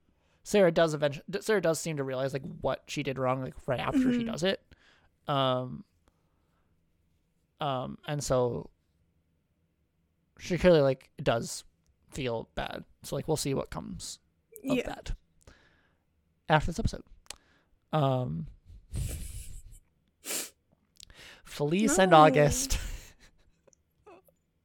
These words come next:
Speaker 1: <laughs>
Speaker 2: Um, I said that August actually likes her in whatever way he's capable of liking another human that's not himself.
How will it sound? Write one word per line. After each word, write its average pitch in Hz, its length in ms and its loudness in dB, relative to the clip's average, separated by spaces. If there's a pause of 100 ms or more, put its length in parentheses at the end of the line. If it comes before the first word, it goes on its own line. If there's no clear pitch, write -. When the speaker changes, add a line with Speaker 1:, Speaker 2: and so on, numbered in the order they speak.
Speaker 1:
<laughs> 240 400 -2 (640)
Speaker 2:
Um, 277 640 -4 (1800)
I 302 220 0
said - 320 -4 (680)
that 269 180 0
August 320 680 2
actually 285 440 -2
likes 233 340 0
her - 240 -8 (160)
in 247 240 -4
whatever 262 360 0
way 220 240 -2
he's 226 320 -6
capable - 640 -6
of 240 160 -10
liking 254 600 -6 (340)
another 247 320 -4
human 247 400 -6
that's 247 300 -6
not 233 200 -8
himself. - 540 -6